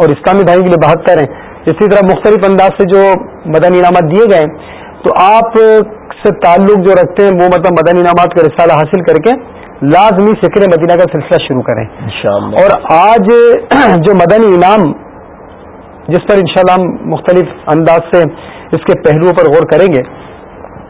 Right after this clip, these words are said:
Speaker 1: یہ بہت زیادہ اہم مدنی انعام ہے، کیونکہ اس میں جیسا کہ کہا کہ سلام کا جواب اور چھینکنے والے کے الحمدللہ کہنے پر، کہ جس کو چھینک آئی اور اس نے کہا الحمدللہ، تو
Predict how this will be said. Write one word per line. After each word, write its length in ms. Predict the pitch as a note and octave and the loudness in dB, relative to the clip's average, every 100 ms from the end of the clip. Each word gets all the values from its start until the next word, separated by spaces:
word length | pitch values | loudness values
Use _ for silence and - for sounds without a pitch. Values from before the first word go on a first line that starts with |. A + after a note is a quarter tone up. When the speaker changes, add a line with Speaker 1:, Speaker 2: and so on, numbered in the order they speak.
| - G3+ | -4 0
Speaker 1:
یہ 100 | F#3+ | 2
بہت 180 | G#3+ G#3 | 2 2
زیادہ 160 | F#3+ F#3+ - - D#3 | 2 0 -6 -6 -2
اہم 180 | G3 E3 | 0 0
مدنی 260 | D3 C#3+ C3 | 0 0 -2
انعام 240 | A#2+ A#2+ | -2 -4
ہے، 40 | B2 - - - - - - - G2 - | -8 -12 -20 -20 -20 -20 -20 -18 -12 -4
کیونکہ 240 | G3 G3 | 0 0
اس 140 | - A3 | 0 0
میں 100 | A3 G#3+ | 2 2
جیسا 220 | F#3+ G#3 G3+ | 2 0 0
کہ 80 | G3+ F#3 | 0 2
کہا 160 | F3+ G3 | 0 2
کہ 120 | G3 F#3+ - | 0 -2 -2
سلام 320 | D#3+ E3+ G3 G#3 | 0 2 0 0
کا 60 | F#3+ D3 | 0 2
جواب 340 | D3 E3 E3 - - - - - - - - - - F3+ | 2 2 0 -6 -18 -20 -20 -20 -20 -20 -20 -20 -6 0
اور 120 | G3+ - - | 0 -2 -6
چھینکنے 440 | F3+ G3 G#3 A3+ G3+ | -2 0 2 2 2
والے 260 | E3+ F3+ G3 G3 - | 2 2 2 0 0
کے 120 | G#3 G#3 G#3 - - - | 2 4 2 0 -4 -2
الحمدللہ 760 | F3+ - - G#3 G3 G3+ F#3+ G3 D#3 | 0 0 -2 0 2 0 2 0 0
کہنے 220 | D#3+ D#3 B2+ | 0 0 -2
پر، 140 | A#2 | -4
کہ 100 | D3 D#3 | -2 -4
جس 120 | D#3+ | -2
کو 60 | F3 - | -6 -4
چھینک 280 | - G#3+ F#3+ | -2 0 2
آئی 160 | E3 C#3 - - - - - - - - | 0 -2 -14 -20 -20 -20 -20 -20 -20 -4
اور 140 | F3 | -2
اس 100 | D#3+ F#3+ | 0 -2
نے 60 | F3+ | 2
کہا 100 | F3+ F3 | 2 2
الحمدللہ، 880 | E3 - G#3+ G#3 F#3 E3+ D3 B2+ - - - - - - - - - - - - | -2 -2 -2 0 0 0 0 -4 -6 -20 -20 -20 -20 -20 -20 -20 -20 -20 -20 -20
تو 100 | - | -16